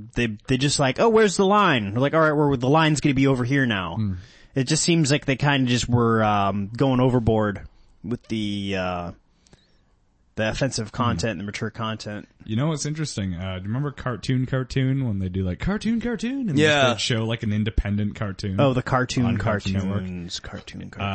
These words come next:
Speaker 1: Cartoons.
Speaker 2: an early version of Family Guy was on that.
Speaker 1: No
Speaker 2: Like,
Speaker 1: way.
Speaker 2: Seth MacFarlane did, uh, like, it's,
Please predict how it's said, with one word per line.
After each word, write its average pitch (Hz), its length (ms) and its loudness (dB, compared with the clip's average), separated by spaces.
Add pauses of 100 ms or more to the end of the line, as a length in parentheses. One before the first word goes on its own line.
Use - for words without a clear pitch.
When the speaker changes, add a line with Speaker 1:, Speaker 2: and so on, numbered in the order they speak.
(140)
Speaker 1:
Cartoons. 92 220 -12
Speaker 2:
an 113 160 -2
early 143 580 2
version 117 420 0
of 101 140 -4
Family 101 400 -6
Guy 80 280 -10
was 80 180 -12
on 82 200 -12
that. 80 220 -16 (240)
Speaker 1:
No 208 200 -2
Speaker 2:
Like, 214 120 2
Speaker 1:
way. 170 100 2
Speaker 2:
Seth 107 300 -4
MacFarlane 101 580 -4
did, 90 220 -8
uh, 85 320 -8
like, 87 220 -10
it's, - 400 -10